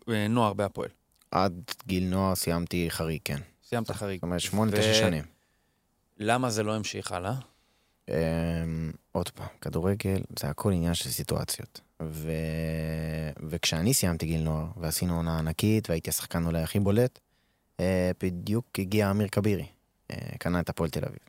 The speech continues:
Speaker 2: וברגע שמגיע בעלים חדש, עם, עם שאיפות חדשות, עם, עם המון כסף, אני חושב שבאותה עונה הוא קנה אולי עשרים ושתיים שחקנים חדשים.
Speaker 1: המבט הוא החוצה ולא פנימה.
Speaker 2: בדיוק. הם היו בטוחים שהם הולכים לקחת דאבל. אמ, אז עשרים ושתיים שחקנים חדשים מגיעים.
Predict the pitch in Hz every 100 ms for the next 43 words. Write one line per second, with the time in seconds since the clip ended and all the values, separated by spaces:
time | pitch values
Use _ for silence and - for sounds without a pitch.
0 | _ - 78 78 87 104 113 95 90 87
1 | 90 87 87 95 95 82 - - 95 95
2 | 98 98 107 - - 95 95 101 98 98
3 | 98 104 101 107 - 87 101 - - _
4 | _ _ _ _ _ _ _ - 92 90
5 | 110 - 95 87 92 95 92 87 90 90
6 | 87 - 98 87 87 87 - 87 87 104
7 | 107 113 117 110 101 127 123 - 131 127
8 | 107 104 110 110 107 107 98 107 95 92
9 | 76 - - - 50 - - 90 90 95
10 | 95 - 104 101 95 90 95 92 95 95
11 | 95 76 - - _ _ _ _ _ 76
12 | 76 76 76 78 76 78 80 80 - -
13 | 76 73 - - - 107 - 101 - 98
14 | 95 92 92 95 85 80